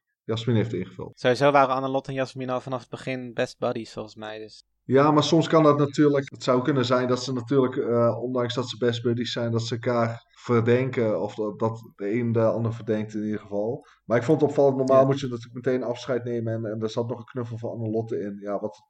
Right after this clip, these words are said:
Speaker 1: per se betekent, ja, dat weet ik niet. Maar je ziet het niet vaak dat er nog snel iets wordt gedaan. Het is altijd zo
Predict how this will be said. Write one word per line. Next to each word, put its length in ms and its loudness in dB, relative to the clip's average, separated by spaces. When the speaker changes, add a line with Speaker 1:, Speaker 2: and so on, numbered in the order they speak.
Speaker 1:
per 200 0
se 300 -4
betekent, 640 -4
ja, 160 -8
dat 180 -8
weet 180 -2
ik 100 -14
niet. 200 -10
Maar 100 -8
je 80 -2
ziet 200 -4
het 100 -10
niet 180 -6
vaak 320 -2
dat 180 -4
er 60 -6
nog 220 -6
snel 320 -4
iets 140 -2
wordt 200 -6
gedaan. 360 -6
Het 120 -12
is 100 -6
altijd 240 -2
zo 360 0